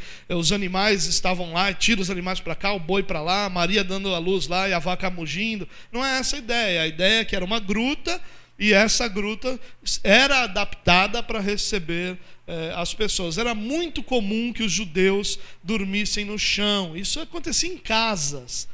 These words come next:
Todos os lugares os judeus dormiam no chão. Não seria nenhuma novidade ali na manjedoura, eh, ser adaptada pra se tornar um quarto durante aquele momento especial da história onde o recenseamento está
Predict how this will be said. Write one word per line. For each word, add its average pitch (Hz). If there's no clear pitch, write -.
Todos 330
os 262
lugares 190
os 170
judeus 180
dormiam 202
no 233
chão. 240
Não 330
seria 285
nenhuma 262
novidade 202
ali 190
na 190
manjedoura, 185
eh, 180
ser 202
adaptada 202
pra 214
se -
tornar 202
um 196
quarto 196
durante 208
aquele 208
momento 208
especial 208
da -
história 190
onde 196
o 185
recenseamento 185
está 165